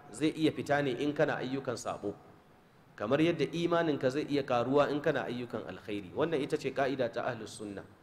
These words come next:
Sun yi imani da cewa al-imanu yazidu wa yanqusu. Imani yana karuwa kuma yana karuwa. Yazidu bi ziyadati ta'at. Imani yana karuwa da ƙarin da'a.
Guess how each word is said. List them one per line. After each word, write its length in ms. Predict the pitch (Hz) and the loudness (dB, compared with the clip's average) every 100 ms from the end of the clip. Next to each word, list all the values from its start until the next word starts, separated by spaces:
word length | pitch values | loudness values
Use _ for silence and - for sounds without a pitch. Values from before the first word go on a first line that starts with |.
| - - - - | -20 -20 -20 -20
Sun 260 | - 131 143 | -8 -2 0
yi 160 | 151 | 4
imani 320 | 160 165 160 139 | 4 6 4 2
da 80 | |
cewa 400 | 139 156 147 147 147 - - - - | 2 4 4 4 2 -10 -16 -18 -2
al-imanu 760 | 127 123 - 165 165 170 170 | -2 0 -2 0 4 4 4
yazidu 440 | 143 131 147 175 135 | 4 4 2 0 4
wa 80 | 123 | 4
yanqusu. 420 | 123 - 120 98 - - - - - | 2 -2 -8 -8 -16 -20 -20 -20 -8
Imani 500 | 170 180 185 185 175 | -2 4 4 6 6
yana 220 | 170 151 | 6 4
karuwa 380 | 139 131 151 160 | 4 4 6 4
kuma 200 | 160 160 | 4 2
yana 240 | 156 139 107 | 2 2 -2
karuwa. 400 | 104 98 101 101 - - - - - 95 | -2 -2 -4 -6 -14 -20 -20 -20 -20 -6
Yazidu 500 | 110 123 147 185 196 | 0 2 2 0 0
bi 120 | 165 | 0
ziyadati 500 | 143 151 160 160 165 - | 4 6 6 4 2 0
ta'at. 460 | 127 120 123 110 - - - - - - - - | 2 4 4 2 -4 -16 -18 -20 -20 -20 -20 -4
Imani 500 | 143 170 180 180 156 165 | 2 4 6 6 6 4
yana 200 | 165 156 | 4 4
karuwa 440 | 135 151 175 170 | 4 6 6 6
da 320 | 147 151 - - | 6 4 -2 0
ƙarin 380 | 180 175 135 | 2 4 2
da'a. 420 | - 135 - - | 2 2 2 -2